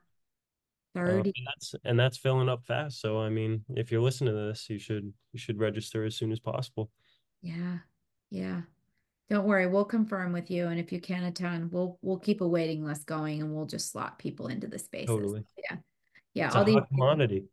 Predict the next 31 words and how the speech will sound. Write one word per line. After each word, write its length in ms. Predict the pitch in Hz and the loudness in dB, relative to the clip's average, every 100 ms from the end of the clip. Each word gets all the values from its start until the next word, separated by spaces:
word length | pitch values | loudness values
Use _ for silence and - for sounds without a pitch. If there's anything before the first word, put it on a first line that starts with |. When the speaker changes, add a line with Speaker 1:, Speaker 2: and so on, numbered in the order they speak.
| _ _ _ - | _ _ _ 0
Speaker 1:
It 160 | 208 | 4
is. 440 | 185 180 165 - - | 6 6 2 -2 -10
It 160 | 190 180 | -4 0
is. 260 | 175 170 | 0 0
It's 220 | - 180 - | -4 -8 -4
super 280 | 180 185 | -4 -2
hot. 340 | 170 165 156 - | -2 -2 -4 -4
And 360 | - 254 277 277 | 4 6 6 4
so 240 | 277 247 | 4 6
is 160 | 254 247 | 8 6
our 100 | 247 | 4
Manufacturing 680 | 226 220 214 214 202 208 190 | 4 4 2 0 -4 -4 -6
Your 80 | 185 | -4
Future 280 | 196 190 | -2 0
event, 220 | 180 175 175 | 0 0 -2
which 160 | 175 | -4
is 100 | 175 | -2
in 140 | 170 170 | 0 0
May. 260 | 160 165 - - | 0 -4 -8 -4
I'm 100 | - | 4
gonna 140 | 208 196 | 6 6
plug 260 | - 190 | 4 2
that 160 | 180 175 | 4 4
every 220 | 226 254 | 4 4
month 260 | 208 165 180 - | 2 0 -6 -6
until 320 | 175 180 165 | -4 -2 -2
it's 140 | 160 | -2
over 380 | - 165 - - | -4 -4 -4 -6
because 420 | 175 170 165 160 | -6 -4 -4 -6
we 220 | 165 175 175 | -4 -4 -2
have 400 | 165 165 160 | -4 -6 -6